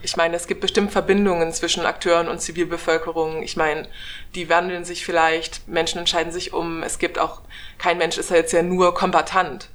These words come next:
so. Deswegen ist es schwierig, da eine klare Grenze zu ziehen und zu sagen,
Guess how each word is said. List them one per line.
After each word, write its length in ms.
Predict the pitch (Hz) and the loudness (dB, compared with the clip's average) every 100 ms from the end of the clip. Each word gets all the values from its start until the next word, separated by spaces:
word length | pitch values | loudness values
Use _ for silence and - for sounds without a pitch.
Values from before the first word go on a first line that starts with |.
| - - - | -18 -18 -8
so. 400 | - 139 151 107 - - - | -2 0 0 -4 -14 -14 -12
Deswegen 300 | - - 156 | -8 -4 -2
ist 120 | 151 170 | -2 -2
es 140 | - | -2
schwierig, 340 | 190 180 170 | 2 2 2
da 120 | - 135 | 2 0
eine 140 | 151 | 0
klare 300 | - 160 156 | -2 -2 -2
Grenze 340 | 156 165 170 | -2 -2 -2
zu 140 | - 160 | -8 -10
ziehen 340 | - 147 151 | -6 -6 -6
und 160 | 147 151 | -8 -6
zu 120 | 151 | -4
sagen, 360 | 156 151 151 | 0 0 -2